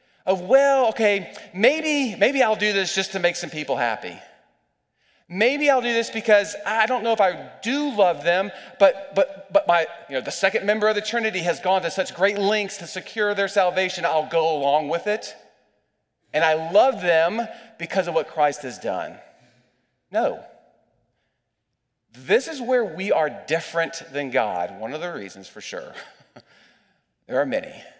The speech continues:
He doesn't have ulterior motives in this way.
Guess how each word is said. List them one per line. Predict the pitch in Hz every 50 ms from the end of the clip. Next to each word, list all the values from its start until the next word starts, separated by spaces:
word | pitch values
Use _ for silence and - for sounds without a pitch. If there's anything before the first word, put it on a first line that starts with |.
| _ _ _ _ _ _ _ _ _ _ _ _ _ _ _ _ _
He | 185 226
doesn't | 262 277 269 277 226
have | - - - - 214 247 240 190 139 104 101 98 92 - - - - _ _ _ _ _ _ _ _ _ _ _ _ _ _
ulterior | - - - 202 233 226 220 208 202 190 180 170 - - -
motives | - 156 165 175 175 185 185 175 139 117 104 95 92 - - - - _ _ _ _ _ _ _ _ _ -
in | 143 143
this | 143 143 139 135 - 127
way. | 120 117 107 95 85 -